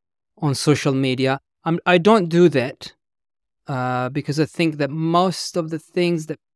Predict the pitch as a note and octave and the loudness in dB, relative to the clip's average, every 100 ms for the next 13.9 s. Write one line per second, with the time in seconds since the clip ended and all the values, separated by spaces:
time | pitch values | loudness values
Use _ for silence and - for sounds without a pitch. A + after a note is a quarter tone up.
0 | _ - G#3 E3 D3+ - E3+ E3+ F3 E3+ | _ -14 -8 -6 -6 -4 2 4 4 2
1 | D3+ D#3 - D3 D3+ C#3+ C#3 C3 _ _ | -4 -6 -6 -2 -2 0 -2 -4 _ _
2 | _ _ _ _ _ _ - D3 D#3 E3 | _ _ _ _ _ _ -4 0 0 0
3 | D3+ D3+ C3+ - - D3+ C#3+ C3+ D3 D#3+ | 0 -2 -2 -6 -4 0 2 2 0 -4
4 | - - _ C#3 B2 B2 B2 B2 B2 B2 | -10 -16 _ -4 -2 -2 -4 -4 -6 -10
5 | - _ _ _ _ _ _ C#3 C3 C#3+ | -14 _ _ _ _ _ _ -4 -2 0
6 | C3 - - _ _ _ _ _ _ _ | 0 -2 -10 _ _ _ _ _ _ _
7 | _ C3 B2+ B2 _ _ _ _ _ _ | _ -16 -16 -16 _ _ _ _ _ _
8 | _ _ _ _ _ _ _ _ _ _ | _ _ _ _ _ _ _ _ _ _
9 | - E3+ D#3+ D3 C#3 - D3+ - E3+ D#3+ | -4 2 2 2 -2 0 0 0 -2 -2
10 | D3+ D3+ F3+ G#3+ - _ _ _ _ _ | 0 2 2 0 -8 _ _ _ _ _
11 | _ _ _ _ _ _ _ D#3 D3+ D#3+ | _ _ _ _ _ _ _ 0 2 4
12 | F#3 F#3+ F3+ D#3 D3+ D3 E3+ D#3 - E3 | 4 6 6 6 4 6 6 4 2 2
13 | C#3+ D3+ C#3+ - B2+ G#2+ G2 - | 2 -2 -6 -8 -8 -8 -10 -18